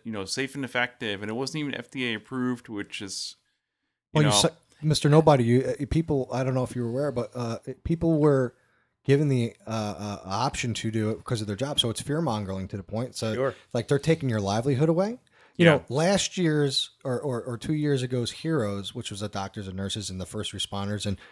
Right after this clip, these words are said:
Speaker 2: and everyone else who was out there working, even the, even the grocery stores, you know, all the people that work to actually provide food, you know,
Speaker 3: Now
Speaker 2: they,
Speaker 3: they're the enemy.
Speaker 2: they're, they're, they're the bad guys.
Speaker 1: Yeah.
Speaker 3: Yeah.
Speaker 2: You know,
Speaker 1: And
Speaker 2: they're the enemy. And now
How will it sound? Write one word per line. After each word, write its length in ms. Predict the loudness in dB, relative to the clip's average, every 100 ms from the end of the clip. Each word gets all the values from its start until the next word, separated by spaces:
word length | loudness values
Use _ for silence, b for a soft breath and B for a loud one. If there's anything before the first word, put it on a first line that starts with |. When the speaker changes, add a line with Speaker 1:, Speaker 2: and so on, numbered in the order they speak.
| b
Speaker 2:
and 100 | 0
everyone 340 | 4 6 6 6
else 200 | 6 4
who 80 | 4
was 180 | 4
out 160 | 2 0
there 200 | 0 0
working, 460 | 2 0 0 -2 -2
even 180 | -2 2
the, 240 | 2 2
even 240 | 2 2 4
the 220 | 4 2
grocery 480 | 2 2 2 2 0
stores, 420 | 0 0 -2 -4 b b b b
you 80 | 0
know, 120 | 2
all 220 | 2 0
the 100 | 0
people 220 | -2 0
that 120 | 0 2
work 200 | 0 2
to 120 | 0
actually 280 | 0 -2 -4
provide 380 | -2 0 -2
food, 400 | -2 0 2 2 -4 b b b 0
you 60 |
know, 100 | 2
Speaker 3:
Now 180 | 4 6
Speaker 2:
they, 120 | 10
Speaker 3:
they're 80 | 10
the 140 | 8 2
enemy. 300 | -2 -6 -8 -12
Speaker 2:
they're, 440 | 4 10 12 12 8
they're, 580 | 2 8 10 10 8 6 -8 _
they're 220 | 0 2
the 80 | 2
bad 220 | 2 0
guys. 380 | -2 -10 -12 -14 _ _
Speaker 1:
Yeah. 180 | 0 0
Speaker 3:
Yeah. 80 | 0
Speaker 2:
You 80 | -2
know, 120 | -2
Speaker 1:
And 140 | -4 -4
Speaker 2:
they're 180 | 0 4
the 120 | 4
enemy. 400 | 4 2 2 0
And 140 | 0 2
now 460 | 6 8 8 6